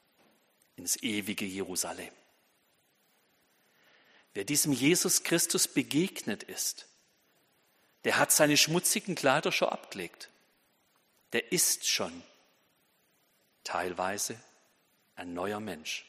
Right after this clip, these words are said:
Oder nochmal das letzte Buch der Bibel, am Ende der Zeiten. Ich, der Seher, spricht zu ihm, zu Christus: „Mein Herr, du weißt es.“ Und er sprach zu mir:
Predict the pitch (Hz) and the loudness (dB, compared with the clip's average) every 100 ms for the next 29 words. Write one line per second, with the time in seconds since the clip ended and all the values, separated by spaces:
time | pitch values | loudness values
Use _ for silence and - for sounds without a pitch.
0 | _ _ _ _ _ _ _ _ _ - | _ _ _ _ _ _ _ _ _ -8
1 | 107 98 107 165 - 131 101 - - - | -2 0 2 2 4 4 4 0 -12 -4
2 | 123 - 123 - - 120 127 113 - 107 | 2 6 6 6 4 2 0 -4 -2 -2
3 | 110 98 101 104 131 139 165 139 131 - | -4 -6 -4 -2 2 4 6 6 4 2
4 | 131 151 - - - _ _ _ _ _ | -2 -4 -8 -16 -18 _ _ _ _ _
5 | _ _ _ _ - 139 139 - - 104 | _ _ _ _ -2 2 2 -2 -2 2
6 | - 131 120 85 - - - - - - | 2 2 2 -2 -6 -14 -14 -4 -4 0
7 | 151 170 - - 160 143 156 139 - 117 | 0 0 0 -2 -2 -2 -4 -2 0 -2
8 | - 143 - 110 98 - - - - 135 | 0 2 2 2 0 -2 -4 -8 4 6
9 | 143 - 170 175 147 139 170 196 - 107 | 6 4 4 4 4 6 6 6 0 0
10 | - - - - _ _ 101 104 - - | -2 -4 -6 -20 _ _ -6 0 0 2
11 | 120 127 - 127 131 131 | 2 2 0 2 2 0